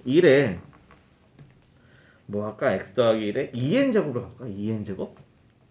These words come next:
이렇게? 이 엔 제곱 이거 한번 해볼게. 자, 그러면 얘는 이 엔 개 중에서 빵 개 선택했습니다. 이 엔 개 중에서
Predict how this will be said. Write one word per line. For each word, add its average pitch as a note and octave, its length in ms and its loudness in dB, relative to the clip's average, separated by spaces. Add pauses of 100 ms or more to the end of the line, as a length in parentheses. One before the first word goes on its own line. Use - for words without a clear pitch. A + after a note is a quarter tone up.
(160)
이렇게? E3 320 -8 (400)
이 A#2+ 180 0
엔 F#3 160 4
제곱 D#3+ 160 6
이거 C3 140 2
한번 D3+ 160 0
해볼게. C#3 500 -4 (600)
자, F3+ 120 2
그러면 G#3+ 340 6
얘는 F#3 340 4 (460)
이 C#3 280 6
엔 A3 220 8
개 G#3+ 180 8
중에서 D3 720 2 (480)
빵 A#3 260 2
개 A#3 100 4
선택했습니다. C3+ 840 -4 (540)
이 C#3 260 6
엔 G3 180 6
개 F#3 200 8
중에서 D3+ 640 -2